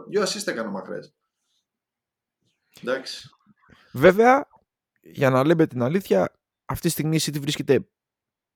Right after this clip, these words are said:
Speaker 2: πέντε πόντους πίσω από την Arsenal, με ένα μάτς παραπάνω βέβαια, στους σαράντα δύο βαθμούς. Ε, έχει βάλει πενήντα γκολ, έχει φάει βέβαια και είκοσι.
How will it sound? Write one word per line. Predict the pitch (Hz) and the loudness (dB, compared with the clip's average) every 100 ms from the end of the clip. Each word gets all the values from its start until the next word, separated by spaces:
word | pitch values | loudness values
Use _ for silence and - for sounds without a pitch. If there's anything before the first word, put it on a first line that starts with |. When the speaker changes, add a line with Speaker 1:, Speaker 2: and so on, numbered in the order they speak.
| _ _ - | _ _ 2
Speaker 2:
πέντε | 143 131 | 4 6
πόντους | - 135 120 | 4 2 0
πίσω | - 131 | -6 -4
από | 110 95 92 85 87 | -2 -2 -2 -2 -4
την | - 95 | -6 0
Arsenal, | 107 120 139 131 | 0 0 -2 0
με | 131 | 2
ένα | 117 | 4
μάτς | 107 - | 2 0
παραπάνω | 101 92 101 95 85 | -2 0 4 4 2
βέβαια, | 80 82 95 117 151 - _ | -6 -2 0 0 -4 -10 _
στους | _ 107 | _ -10
σαράντα | - 92 90 92 | -6 -4 -4 -2
δύο | 110 95 | -2 -2
βαθμούς. | 95 139 180 214 - - _ _ _ _ _ _ | -4 -2 -2 -2 -6 -20 _ _ _ _ _ _
Ε, | - - - - - - - | -18 -12 -12 -12 -16 -18 -12
έχει | - - | -6 4
βάλει | 131 | 4
πενήντα | - 117 113 95 | 6 2 0 -2
γκολ, | 113 170 185 190 185 _ _ _ | 2 2 2 -2 -8 _ _ _
έχει | - - | -8 -2
φάει | 127 113 | 2 4
βέβαια | 110 101 | 4 0
και | - | -2
είκοσι. | 113 151 - 214 226 | -6 -6 -6 -6 -6